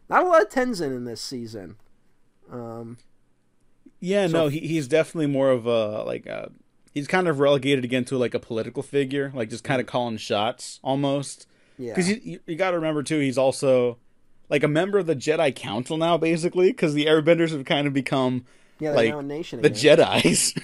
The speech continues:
Speaker 2: <laughs>
Speaker 1: Yeah.
Speaker 2: You know? Wandering around and trying to keep the peace. And, you know, to your point, there's another story there where it's like, well, maybe some of those Airbenders are, are starting to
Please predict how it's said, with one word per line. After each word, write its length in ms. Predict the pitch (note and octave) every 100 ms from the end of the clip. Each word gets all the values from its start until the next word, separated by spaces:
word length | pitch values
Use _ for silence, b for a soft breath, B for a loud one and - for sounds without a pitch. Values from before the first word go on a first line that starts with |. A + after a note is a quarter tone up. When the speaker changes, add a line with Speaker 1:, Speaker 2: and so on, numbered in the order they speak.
| -
Speaker 2:
<laughs> 80 | -
Speaker 1:
Yeah. 280 | C#3+ D3+ D3
Speaker 2:
You 100 | -
know? 220 | A#2+ E3+ - - _ _ _ _ _ _ B B B B
Wandering 440 | C3+ C3 C3+ C#3+
around 360 | C#3 B2+ C3 C3
and 140 | A#2+
trying 200 | A#2 B2+
to 180 | B2 A#2+ - _ _ -
keep 240 | - E3 D3
the 80 |
peace. 640 | C3 D#3 D#3+ A2 - - - b b b b
And, 160 | D3 D#3+
you 80 | F3+
know, 200 | D#3+ C#3+ - - -
to 100 | D#3
your 80 |
point, 220 | B2+ F3 E3
there's 160 | D#3+
another 260 | D3+ F3+ B3+
story 340 | - B2 A2
there 220 | A2+ G#2
where 60 | G2
it's 100 | G2+
like, 220 | - -
well, 80 | A2
maybe 480 | G#2 G2+ A2+ A2+ G#2 b b b -
some 260 | - B2
of 60 | B2+
those 160 | B2+ B2
Airbenders 640 | B2+ B2 C3+ C3+ C#3 B2+
are, 260 | C3+ C3+ C3
are 120 | C3+
starting 420 | - C3 C3+ C3+
to 520 | B2+ C3+ C3 C3 B2+